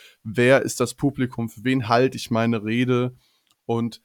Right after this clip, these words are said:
was soll dementsprechend das Thema des Vortrags sein? Weil er schneidet seine Inhalte eigentlich genau auf die Zielgruppe wiederum zu. Das heißt, wenn er jetzt vor einer Gruppe Executives oder Managern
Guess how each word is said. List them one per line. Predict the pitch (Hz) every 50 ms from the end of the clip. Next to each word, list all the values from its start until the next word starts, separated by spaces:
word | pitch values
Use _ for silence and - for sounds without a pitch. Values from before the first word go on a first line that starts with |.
| _ _ _ _ _
was | 110 107 117 123 113 127 - -
soll | - 127 120 120 123 120
dementsprechend | 123 _ 127 123 120 120 110 - - - - 113 113 - 123 117 -
das | 110 - -
Thema | - - 120 117 113 110
des | 110 -
Vortrags | - - 113 110 113 110 - - 90 92 95 - - -
sein? | - - - 71 64 - - - _ _ _ _ _ _ - _ _ _
Weil | - 95 107 104 117 127 143 160 196 208 202 202 - _ _ _ _ _ _ _
er | - 123
schneidet | 123 - - 117 110 113 127 131 120 -
seine | - 117 110 117 127 135 131
Inhalte | - 131 143 139 127 135 135 131 131 - 123 -
eigentlich | - - 117 113 120 113 107 - _
genau | - 117 107 110 107 113 120
auf | - - 110 -
die | - -
Zielgruppe | - - - 147 151 143 - 120 107 113 107 98
wiederum | 110 104 110 107 98 98 98 98 92
zu. | - - - 104 95
Das | 87 - -
heißt, | 98 101 -
wenn | - 117 113
er | 113
jetzt | 113 113 110 - - -
vor | 123 117 113 110 113 113 - - - -
einer | 110 107 107
Gruppe | 104 - - 127 127 - 101
Executives | - 117 107 117 135 139 - - 160 - - 156 156 147 - - - -
oder | 123 110 104 104
Managern | 107 110 123 143 151 143 151 143 139 143 143 -